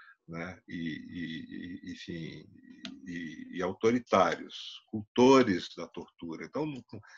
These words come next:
com essas pessoas, né, você não, não, é difícil dialogar, você combate. Você combate. E a literatura,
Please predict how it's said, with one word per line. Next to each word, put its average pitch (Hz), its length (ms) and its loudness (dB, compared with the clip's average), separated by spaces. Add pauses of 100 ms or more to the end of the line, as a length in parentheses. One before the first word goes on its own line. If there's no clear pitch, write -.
(120)
com 165 100 2
essas 185 260 4
pessoas, 120 840 2 (440)
né, 110 240 -2 (200)
você 113 480 0
não, 131 320 0
não, 104 520 -2
é 101 80 -2
difícil 123 360 0
dialogar, 87 600 4
você - 160 -6
combate. 107 800 0 (1080)
Você - 160 -12
combate. 90 680 -8 (600)
E 147 60 6
a 190 80 8
literatura, 190 840 6